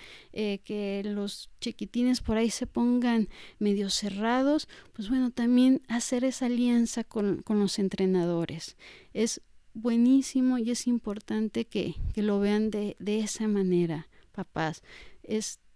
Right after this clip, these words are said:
tan bonito realmente el ver ese conjunto y sobre todo, pues, para beneficio de nuestros pequeños, ¿no? Somos un equipo también nosotros,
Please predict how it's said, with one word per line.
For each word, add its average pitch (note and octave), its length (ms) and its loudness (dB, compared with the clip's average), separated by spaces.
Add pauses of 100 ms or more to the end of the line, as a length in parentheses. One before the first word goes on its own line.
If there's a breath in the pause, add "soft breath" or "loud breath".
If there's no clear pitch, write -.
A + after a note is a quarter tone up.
(100)
tan B3 300 2
bonito A3+ 560 0
realmente A3 840 2 (260 loud breath)
el F3+ 340 -2
ver G#3 280 0
ese A#3+ 240 -4
conjunto A3 1200 4 (220 loud breath)
y A#3+ 80 -2
sobre A3 260 0
todo, D#4+ 200 0
pues, F4+ 160 0
para B3+ 260 0
beneficio A3+ 600 2
de C#4+ 100 4
nuestros A3+ 380 -4
pequeños, G3 680 -2
¿no? G#3 240 0
Somos B3 420 -2
un B3+ 140 4
equipo A#3+ 460 -4
también G3+ 420 0
nosotros, - 680 -6